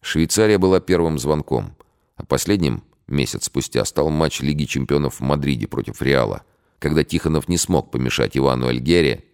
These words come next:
нанести победный удар, а заодно не использовал очередной голевой момент. Через день после выходного на тренировке «Спартака» капитана уже не было.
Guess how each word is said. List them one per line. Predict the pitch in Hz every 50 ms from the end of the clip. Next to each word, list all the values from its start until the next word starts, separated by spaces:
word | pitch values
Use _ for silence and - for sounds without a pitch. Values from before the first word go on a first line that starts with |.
| _ _ _
нанести | - 73 80 82 78 - - 98
победный | - - 92 80 78 82 95 82 76 80 82 80 78
удар, | 76 71 71 67 58 - - _ _ _ _ _ _ _ _ _
а | - - 58
заодно | 58 62 78 80 87 98 110
не | 104 95 92
использовал | 85 78 - - 95 92 76 71 78 73 69 67
очередной | - - - 65 64 62 71 78 76
голевой | 67 65 65 62 64 67 65
момент. | 64 60 60 57 52 55 50 - - _ _ _ _ _ _ _ _ _ _ _ _ _ _ _ _ _ _ _ _ _ _ _ _ _ _ _
Через | - - 80 82 82 67
день | 71 98 92 80
после | - 80 76 - - 78
выходного | 76 73 - 73 73 80 92 98 90 76
на | 67 60 60
тренировке | - - 67 76 76 73 71 64 - 55
«Спартака» | - - - - - - 65 64 - 82 76
капитана | - 69 - - 69 - - 76 71 67 62
уже | 58 57 55 58 62
не | 64 60 57
было. | 52 50 50 50 -